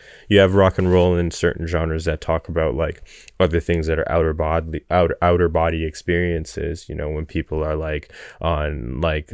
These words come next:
whatever substance they're doing and they're making music 'cause of that. We have the same, most definitely. But our story in terms of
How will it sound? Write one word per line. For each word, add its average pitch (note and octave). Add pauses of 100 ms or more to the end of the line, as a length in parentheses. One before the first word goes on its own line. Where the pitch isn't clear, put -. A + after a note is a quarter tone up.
whatever D#2+
substance D2+
they're D#2
doing D#2
and D#2
they're D#2
making D#2+
music D#2+
'cause -
of D#2
that. E2+ (280)
We F2+
have E2+
the E2
same, E2
most E2
definitely. F2
But E2+
our F2+
story F#2
in D2+
terms E2
of D#2+